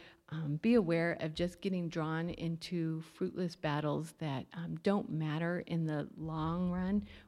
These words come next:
We have a bigger goal, and these discussions that we can get into over the word, we just wanna guard and be aware of them. And if we have moved from the point of wanting to defend our position regardless of hurting that person,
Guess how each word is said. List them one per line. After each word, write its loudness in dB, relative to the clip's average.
We 2
have 2
a 6
bigger 2
goal, 2
and 0
these 0
discussions -2
that -4
we -4
can -2
get -2
into 2
over -2
the -4
word, -2
we 4
just 0
wanna 4
guard 4
and 2
be 2
aware 0
of 0
them. 2
And 2
if -2
we 2
have -2
moved 4
from 0
the 0
point -2
of 0
wanting 4
to -2
defend 0
our 4
position -4
regardless 0
of -8
hurting -2
that 2
person, 0